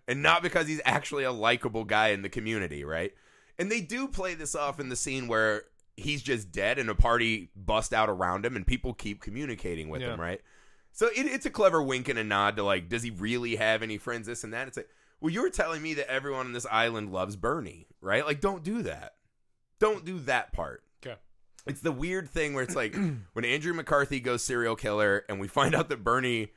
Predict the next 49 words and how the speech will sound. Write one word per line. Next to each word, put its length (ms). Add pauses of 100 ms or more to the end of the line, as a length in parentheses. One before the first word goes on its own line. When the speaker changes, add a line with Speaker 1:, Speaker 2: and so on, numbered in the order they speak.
(760)
Speaker 1:
has 180
a 40
lot 160
of 60
people 180
that 80
actually 300
kind 280
of 60
like 300
him. 300
Speaker 2:
Yeah. 180 (240)
Speaker 1:
It 120
kinda 340
defeats 580
the, 400
you 80
know, 100
we 140
need 180
to 80
just 220
know 240
that 100
<laughs> 0
he's 300
a 60
piece 280
of 80
shit 320
all 220
the 100
time. 340
Speaker 2:
But 200
here, 180
here's 360
another 260
part, 260
though. 300 (240)
All 80
right, 140
how 120
many 140
people 260
were 120
in 80
that 140
party? 380
Like 380